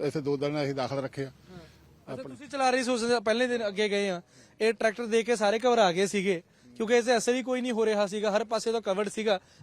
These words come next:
Speaker 2: ਵੱਡੀ ਗੱਲ ਇਹ ਹੈ ਜੀ, ਏ ਸੀ ਵੀ ਲੱਗਿਆ ਹੋਇਆ।
Speaker 1: ਹਾਂਜੀ, ਏ ਸੀ ਵੀ ਲੱਗਾ ਵਾ।
Speaker 2: ਹੈ ਨਾ?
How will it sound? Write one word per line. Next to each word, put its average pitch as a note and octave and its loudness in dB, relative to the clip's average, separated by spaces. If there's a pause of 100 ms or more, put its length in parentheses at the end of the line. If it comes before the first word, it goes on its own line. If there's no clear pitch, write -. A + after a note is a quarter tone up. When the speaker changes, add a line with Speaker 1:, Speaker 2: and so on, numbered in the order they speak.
Speaker 2:
ਵੱਡੀ A3 2
ਗੱਲ C#4+ 6
ਇਹ D4 4
ਹੈ D4 4
ਜੀ, C4 -2
ਏ B3+ 2
ਸੀ B3 -4
ਵੀ B3 0
ਲੱਗਿਆ A3 -2
ਹੋਇਆ। F#3+ -18
Speaker 1:
ਹਾਂਜੀ, E3+ -2
ਏ F3 0
ਸੀ D3+ -8
ਵੀ C#3 -8
ਲੱਗਾ A2+ -12
ਵਾ। G#2+ -18 (240)
Speaker 2:
ਹੈ F3+ -20
ਨਾ? A3 -20